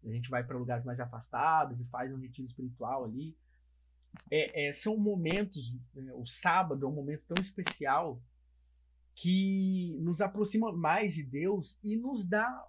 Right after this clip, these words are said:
uma, um, um vislumbre, né? Um, uma pitadinha ali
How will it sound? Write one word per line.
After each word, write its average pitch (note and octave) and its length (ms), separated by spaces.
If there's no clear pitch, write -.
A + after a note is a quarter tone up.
uma, B3+ 480
um, A3+ 560
um G#3 40
vislumbre, G#3+ 760
né? A3 360
Um, G3+ 560
uma G#3 280
pitadinha A3 920
ali F#3 400